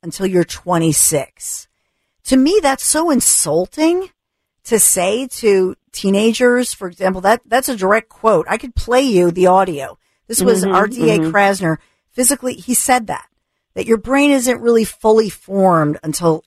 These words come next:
Speaker 1: age twenty-six. And I nearly fell off my chair when I heard him saying it. You know, it, but really that's an insult to say, "Well, I don't trust you. I have to take care of you. I don't trust you. I don't think that you're actually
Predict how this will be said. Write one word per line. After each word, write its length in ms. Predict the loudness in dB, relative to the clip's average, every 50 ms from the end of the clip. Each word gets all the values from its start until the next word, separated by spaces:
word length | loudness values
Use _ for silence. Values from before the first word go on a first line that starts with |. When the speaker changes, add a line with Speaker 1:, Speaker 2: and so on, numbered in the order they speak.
| _
Speaker 1:
age 300 | -6 -4 -4 -4 -6 -8
twenty-six. 920 | -10 -4 -2 0 0 0 0 -2 -4 -4 -4 -4 -6 -8 -12 -10 -8 -8 -10 _ _ _ _ _ _ _ _ _ -6
And 100 | -2 0
I 80 | 2 2
nearly 300 | 2 2 2 0 0 -2
fell 320 | -2 -2 0 0 2 2
off 160 | 0 -2 -4
my 100 | -6 -8
chair 540 | -6 -6 -4 -2 0 0 0 0 -2 -6 -8 _
when 200 | -6 -2 0 0
I 100 | 0 0
heard 180 | 0 0 0 2
him 120 | 2 0
saying 380 | 0 0 0 0 0 -2 -4 -8
it. 100 | -12 -14 _ _ _ _ _ _ _ _ _ _ _ _
You 140 | -4 -2 0
know, 260 | 2 2 2 0 -2 -6 _ _ _ _ _ _ _ _ _ _ _ _ _ _ -2
it, 220 | -2 -2 -2 -2
but 140 | -2 -2 -2
really 420 | -2 0 0 2 2 2 0 -2 -2
that's 420 | 0 0 0 0 -2 -4 -10 -14 _ _ _ -2
an 140 | 0 0
insult 480 | 2 2 2 0 0 -2 -4 -6 -8 -12 _ _ _ _ _ _ _ _ _ -6
to 100 | -4 -2
say, 260 | 0 0 0 0 0
"Well, 300 | 0 0 0 0 -2 -6 _ -6
I 100 | -2 0
don't 220 | 0 -2 -2 -4
trust 520 | -10 -10 -4 0 0 2 2 0 -4 -4 -2
you. 120 | 0 2
I 80 | 2 2
have 100 | 0 -4
to 100 | -10 -16
take 200 | -12 -12 -12 -12
care 300 | -10 -6 -2 0 0 0
of 100 | 0 0
you. 100 | 0 0
I 120 | 2 0
don't 160 | 0 -2 -4
trust 440 | -8 -8 -2 0 0 0 0 -4 -4
you. 100 | 0 0
I 80 | 2 2
don't 160 | 0 -2 -4
think 220 | -6 -8 -8 -8
that 140 | -10 -14 -10
you're 220 | -2 0 2 4
actually 640 | 4 2 0 -4 -10 -18 -14 -12 -10 -8 -8 -8 -8